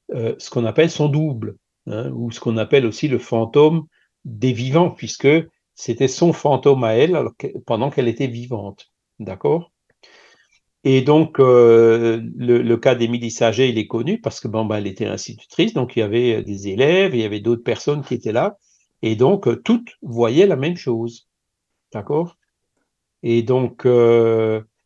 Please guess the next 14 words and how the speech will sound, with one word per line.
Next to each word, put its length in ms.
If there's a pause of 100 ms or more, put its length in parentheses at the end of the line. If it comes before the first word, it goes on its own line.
(100)
ce 180
cas-là, 520
il 240
a 40
été 220
rapporté, 580
entre 300
autres, 320
par, 380
euh, 100
Alexandre 600
Aksakov 640
dans 120
son, 200